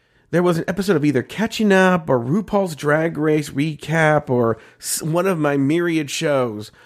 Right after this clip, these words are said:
where I talked about watching some sort of pop culture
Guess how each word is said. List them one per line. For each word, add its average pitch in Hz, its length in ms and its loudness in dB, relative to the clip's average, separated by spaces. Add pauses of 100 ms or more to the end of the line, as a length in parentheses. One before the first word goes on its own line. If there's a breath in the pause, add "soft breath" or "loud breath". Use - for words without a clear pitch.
(140 soft breath)
where 147 200 0
I 165 160 2
talked 226 440 -2
about 143 680 2 (1200 soft breath)
watching 220 680 -2
some 269 260 2
sort 269 180 -2
of 226 120 -4
pop - 320 -4
culture 135 760 0